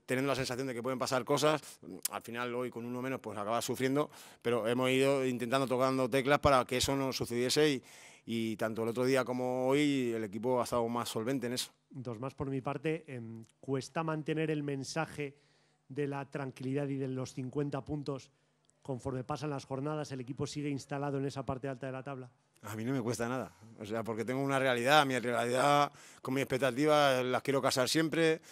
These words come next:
Speaker 1: eh, a partir de ahí tengo la máxima ambición posible con todo, el, así vivo la vida, pero mi realidad y la, nuestra realidad, sabemos quiénes, quiénes somos, de dónde venimos, de lo que hemos pasado y de que tenemos que seguir trabajando porque el, el, la igualdad de la categoría es, es muy grande.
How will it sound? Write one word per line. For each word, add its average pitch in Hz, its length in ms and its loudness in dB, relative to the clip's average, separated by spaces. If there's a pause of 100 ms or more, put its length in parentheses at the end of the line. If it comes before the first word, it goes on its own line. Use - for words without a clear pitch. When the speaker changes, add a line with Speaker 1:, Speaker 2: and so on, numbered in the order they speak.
(260)
Speaker 1:
eh, 120 220 0
a 113 80 0
partir 120 240 2
de 135 80 6
ahí 139 380 6
tengo 135 280 2
la 127 280 2
máxima 127 420 0
ambición 127 520 0
posible 120 840 0 (400)
con 123 200 0
todo, 160 540 10
el, 123 140 4
así 110 240 2
vivo 127 520 6
la 123 120 6
vida, 147 280 8
pero 113 300 0
mi 110 160 -2
realidad 117 520 4
y 127 40 2
la, 127 120 -2
nuestra 123 300 -2
realidad, 123 640 4
sabemos 123 360 0
quiénes, 120 400 -4
quiénes 120 200 -2
somos, 143 320 6
de 120 60 2
dónde 123 200 4
venimos, 139 360 4
de 120 100 2
lo 110 100 2
que 117 60 0
hemos 131 160 6
pasado 135 400 4 (500)
y 143 140 4
de 135 160 4
que 120 380 2
tenemos 117 220 -2
que 120 60 -8
seguir 123 180 0
trabajando 127 420 4
porque 113 680 0
el, 107 120 -4
el, 104 380 -4
la 113 80 0
igualdad 113 420 2
de 135 100 6
la 131 80 4
categoría 127 440 2
es, 123 80 -2
es 120 140 -4
muy 117 140 -4
grande. 131 320 -4